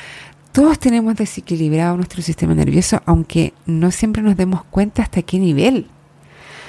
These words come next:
Te ayuda a descubrir qué opinión tienes de ti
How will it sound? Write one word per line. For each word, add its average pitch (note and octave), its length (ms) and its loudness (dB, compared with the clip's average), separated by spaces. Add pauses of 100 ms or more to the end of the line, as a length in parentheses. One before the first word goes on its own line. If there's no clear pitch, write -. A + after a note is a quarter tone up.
(640)
Te F#3+ 80 2
ayuda G#3 280 6
a - 20 6
descubrir G#3 720 2 (160)
qué G#3+ 140 0
opinión A3+ 400 -2
tienes A3+ 360 0
de A3 120 0
ti A#3+ 280 -6